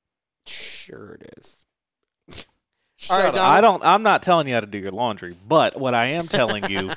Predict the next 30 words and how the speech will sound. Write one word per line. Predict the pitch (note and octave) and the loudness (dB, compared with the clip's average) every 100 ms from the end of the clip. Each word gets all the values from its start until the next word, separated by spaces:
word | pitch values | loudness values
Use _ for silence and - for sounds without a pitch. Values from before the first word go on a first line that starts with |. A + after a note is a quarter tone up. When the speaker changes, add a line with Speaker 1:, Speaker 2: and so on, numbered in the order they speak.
| - | -12
Speaker 1:
<laughs> | D3+ - | -14 -8
Speaker 3:
is | A2+ C3 | -6 -2
that | B2 | -2
the | - | -2
Tulane | - F3+ E3 C#3+ C3+ | -2 -2 -2 -4 -6
Green | B2 C#3+ B2+ | -6 -6 -4
Wave, | A2 G#2 G#2 - | -2 -2 -4 -8
who | A#2+ A#2+ | -8 -8
enjoy | A#2 B2 C3 | -6 -4 -4
powder | B2 B2+ A#2 | 0 -2 -2
blue | G#2+ A#2+ G#2+ | -4 -6 -6
more | A2 A2 | -6 -6
than | G#2+ G#2 | -8 -10
the | G#2+ | -6
average | G#2 G2+ G2 | -6 -6 -14
green | A#2 G#2 F#2+ | -12 -12 -12
team, | G2+ G2+ F2 _ - - _ | -12 -12 -16 _ -20 -20 _
uh, | G#2+ G#2+ G2+ F#2 F2 - | -2 0 0 -2 -4 -10
will | A#2 B2+ D#3 C3+ | -10 -4 -2 -2
be | A#2+ G#2+ G2 F2+ - | -4 -4 -6 -12 -16
showing | - B2+ A2 G#2 | -6 -6 -6 -4
up | G2+ F2+ - _ | -4 -6 -14 _
with | A2 A2 - | -10 -10 -8
a | G2 | -10
strong | - D3+ C#3 A2+ | -8 -8 -8 -10
performance | G2+ A2 G#2 F#2+ | -16 -12 -12 -14
against | G2+ G#2 G2+ - F#2 | -12 -12 -12 -14 -10
the | G#2 G2+ | -8 -8
Boca | G#2 A2 G#2+ G#2+ | -8 -8 -6 -6
Raton, | G2 - A2 G2+ | -8 -8 -12 -12